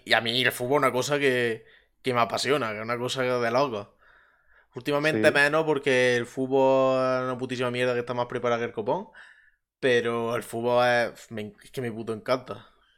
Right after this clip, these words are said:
Speaker 1: Pero para salirme de ahí, yo creo que nadie asocia conmigo que me gusten las comedias románticas.
Speaker 2: ¿Cómo cuál?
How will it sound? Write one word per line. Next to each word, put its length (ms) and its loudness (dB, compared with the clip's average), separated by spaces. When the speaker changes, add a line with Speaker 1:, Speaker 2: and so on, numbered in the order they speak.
Speaker 1:
Pero 720 -2
para 100 -2
salirme 380 -4
de 60 2
ahí, 240 -2
yo 140 -2
creo 340 -2
que 420 4
nadie 300 2
asocia 320 0
conmigo 320 -2
que 100 -4
me 100 0
gusten 240 -4
las 100 -8
comedias 380 0
románticas. 500 -8
Speaker 2:
¿Cómo 340 2
cuál? 380 4